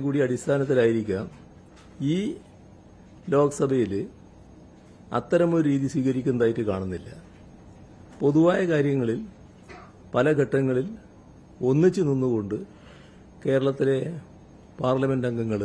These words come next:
ശബ്ദമുയർത്തുന്നത് നമ്മൾ കണ്ടല്ലോ.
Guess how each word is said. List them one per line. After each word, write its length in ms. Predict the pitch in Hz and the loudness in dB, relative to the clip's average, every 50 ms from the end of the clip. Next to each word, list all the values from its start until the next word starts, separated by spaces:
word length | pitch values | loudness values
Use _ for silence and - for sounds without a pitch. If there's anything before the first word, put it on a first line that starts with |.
| 107 185 - - - - - - - - - - - - - - | -6 -8 -10 -18 -20 -20 -20 -20 -20 -20 -20 -20 -20 -20 -16 -4
ശബ്ദമുയർത്തുന്നത് 920 | - 131 123 127 131 139 135 131 127 120 120 123 127 123 120 120 113 117 113 117 - - - - - - - - - | -2 0 0 4 2 2 4 4 2 2 0 0 -2 -2 0 -2 0 -2 -2 -4 -6 -12 -20 -20 -20 -20 -18 -8 -4
നമ്മൾ 180 | 123 120 123 120 120 107 | -2 0 2 2 2 0
കണ്ടല്ലോ. 360 | 104 107 104 104 92 82 - | 0 0 0 -2 -2 -4 -10